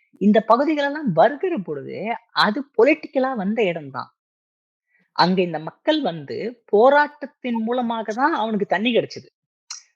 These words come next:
போராட்டத்தின் மூலமாக தான் அவனுக்கு எலக்ட்ரிசிட்டி கிடைச்சது. ஏன்னா நீங்க ஆக்கிரமிக்கப்பட்ட இடம்னு சொல்றீங்கல்ல, அவன், அவன் இ பி பில் கட்டலையா? இ பி பில் கட்டலாம்.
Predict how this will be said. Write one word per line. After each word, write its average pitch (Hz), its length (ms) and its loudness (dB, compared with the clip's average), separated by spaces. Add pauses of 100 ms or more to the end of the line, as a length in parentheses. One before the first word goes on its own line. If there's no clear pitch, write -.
போராட்டத்தின் 269 640 6
மூலமாக 233 420 -2
தான் 294 120 4
அவனுக்கு 254 240 0
எலக்ட்ரிசிட்டி 220 440 -2
கிடைச்சது. 143 280 -6
ஏன்னா 220 180 2
நீங்க 214 160 -4
ஆக்கிரமிக்கப்பட்ட 233 800 -2 (200)
இடம்னு 190 280 -2
சொல்றீங்கல்ல, 143 340 -8
அவன், 165 400 2
அவன் 175 200 -4
இ 220 100 2
பி 214 140 2
பில் 151 180 -4
கட்டலையா? 127 380 2 (180)
இ 180 80 -4
பி 190 120 -2
பில் 151 220 -10
கட்டலாம். - 280 -8